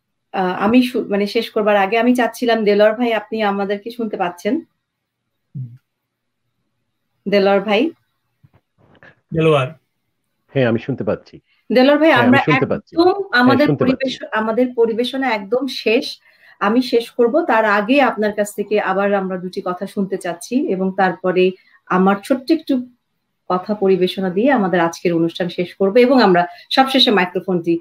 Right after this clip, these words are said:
Speaker 1: আম, আহ, আমাদের মিন্টু ভাই, উনি শেষ করবেন অনুষ্ঠান। উম, দেলোয়ার ভাই, কিছু কথা?
Speaker 3: অনেক ধন্যবাদ, মেরি।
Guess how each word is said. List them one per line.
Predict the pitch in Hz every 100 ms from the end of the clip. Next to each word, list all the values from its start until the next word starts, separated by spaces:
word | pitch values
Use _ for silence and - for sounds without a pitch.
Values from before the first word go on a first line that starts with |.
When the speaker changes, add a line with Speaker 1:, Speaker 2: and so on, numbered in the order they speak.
| _ _ _ -
Speaker 1:
আম, | 165 160 156 160 _ _ _ _ -
আহ, | 170 160
আমাদের | 165 170 170 160 - _
মিন্টু | 185 180 185
ভাই, | 165 151 151 _
উনি | 170 165
শেষ | - 160 -
করবেন | 147 143 147
অনুষ্ঠান। | 143 147 - 151 _ _ _ _ _
উম, | 202 214 - _ _ -
দেলোয়ার | 220 220
ভাই, | 196 156
কিছু | - 208 208 170 - -
কথা? | 170 165 156 151 _ _ _ _ _ _ _ _ _ _ _ _ _ _ _ -
Speaker 3:
অনেক | 127 135
ধন্যবাদ, | 117 127 127 123 92
মেরি। | 113 107 139 175